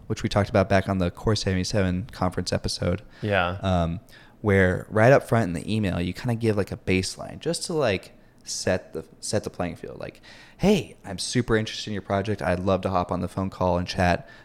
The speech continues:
Speaker 1: Uh, but before you know, I, I just wanna let you know that I do have a baseline, a project, a,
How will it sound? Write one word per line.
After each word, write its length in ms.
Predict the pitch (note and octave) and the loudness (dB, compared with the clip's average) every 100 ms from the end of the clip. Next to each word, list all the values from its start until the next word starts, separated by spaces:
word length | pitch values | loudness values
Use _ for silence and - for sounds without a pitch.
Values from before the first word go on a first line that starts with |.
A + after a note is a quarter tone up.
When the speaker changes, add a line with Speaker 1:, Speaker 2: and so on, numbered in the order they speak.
| - | -10
Speaker 1:
Uh, 260 | F2+ E2 E2 - - - | -2 0 0 -4 -6 2
but 200 | G#2+ - | 2 2
before 280 | G#2+ A#2 | -2 2
you 120 | G#2+ G2+ | 2 4
know, 180 | G2 F2+ | 2 2
I, 140 | F2+ - | 2 0
I 80 | F2+ | -2
just 200 | G2 - | -2 -4
wanna 140 | F2+ | -2
let 120 | F2 | -2
you 80 | E2+ | -2
know 200 | F2+ F2+ | 0 0
that 160 | E2 - | 0 -2
I 120 | G2 | -4
do 180 | G2 G2+ | -2 0
have 160 | F#2+ F2+ | 0 0
a 60 | |
baseline, 480 | E2+ F#2+ F#2+ - F2+ | 0 0 -2 -4 -8
a 60 | F2+ | -8
project, 520 | - F2+ E2+ F2+ F2 - - - | -4 -4 -4 -6 -8 -14 -20 -10
a, 120 | G2+ | -4